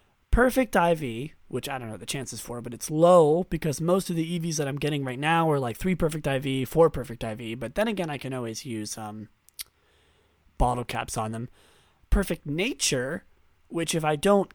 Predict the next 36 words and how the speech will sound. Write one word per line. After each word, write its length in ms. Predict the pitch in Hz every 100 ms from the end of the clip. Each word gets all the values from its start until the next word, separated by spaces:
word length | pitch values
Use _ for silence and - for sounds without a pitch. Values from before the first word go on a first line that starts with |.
| -
get 280 | 180 185 151
it, 260 | 131 - _ _ _ _ _ _ _ _ _ -
I 260 | 135 135 135
can 640 | - 143 135 127 127 123
use 240 | 139 143 139
a 60 |
mint 340 | 135 135 131 123
on 160 | 107
it, 120 | 113 143
which 140 | 147
is, 140 | 196
so 100 | 185
that's 180 | 175 165
not 160 | 185 143
real 200 | 143 143
wor-, 260 | 151 139
I'm 120 | 131 165
not 140 | 147
worried 260 | 135 131 113
about 220 | 104 104
that. 280 | 104 107 - _ _ -
Uh, 220 | 120 117 -
shiny 760 | - - 156 147 131 127 139 120
Eevee. 220 | 98 - - -
<laughs> 140 | 202 - - - - -
Uh, 160 | - 127
and 320 | 131 135 135 151 147
so 180 | 143 127
I'm 300 | 143 180 180
going 340 | 170 165 156
all 360 | - 139 151 139
out 280 | 127 127 120
on 140 | 117
this 180 | 113 -
Eevee. 340 | 113 98 92 _ _ _ _ -
And, 460 | 117 113 113 107